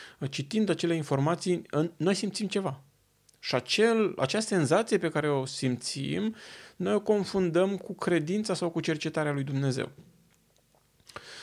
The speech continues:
Ehm, da, am văzut foarte mulți predicatori în zilele astea vorbind despre sfârșitul lumii. Este oarecum normal, într-o anumită măsură, în momentul în care lumea e cernută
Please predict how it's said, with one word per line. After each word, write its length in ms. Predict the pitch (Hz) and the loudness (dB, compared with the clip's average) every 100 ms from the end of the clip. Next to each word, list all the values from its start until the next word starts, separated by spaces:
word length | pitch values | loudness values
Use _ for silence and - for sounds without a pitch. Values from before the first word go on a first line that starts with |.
| - - | -2 8
Ehm, 460 | 131 131 127 123 - - - - | 10 8 4 -4 -8 -12 -10 4
da, 180 | 190 | 6
am 120 | 190 151 | 8 6
văzut 200 | 147 165 | 2 2
foarte 280 | 165 156 | 0 0
mulți 460 | 139 143 139 - 135 | 0 0 -2 -4 -2
predicatori 720 | 127 131 117 117 117 151 143 | -2 -2 -2 -2 2 2 2
în 160 | 123 113 | -2 -2
zilele 340 | 147 135 123 | 0 0 2
astea 280 | 139 139 139 | 0 0 0
vorbind 400 | 127 117 135 135 | 2 0 0 -2
despre 260 | 131 - | -2 -2
sfârșitul 540 | 123 - 131 135 139 139 | -2 -2 -4 -4 0 2
lumii. 280 | 110 104 170 | 2 2 -4
Este 180 | 175 | -4
oarecum 440 | 165 180 175 - 202 196 196 | -2 -2 -2 -4 -6 -4 -4
normal, 540 | 190 190 190 190 196 185 | -2 0 0 2 2 2
într-o 220 | 117 117 | 2 2
anumită 280 | 120 135 135 | 0 0 0
măsură, 460 | 123 113 - 165 | 0 -2 0 2
în 60 | 143 | 2
momentul 320 | 135 151 143 | 0 -2 -4
în 60 | 131 | 0
care 180 | 135 131 | 2 2
lumea 260 | 151 139 | 2 2
e 40 | 120 | 2
cernută 800 | - 120 127 151 139 117 - | 4 4 4 0 0 -2 -2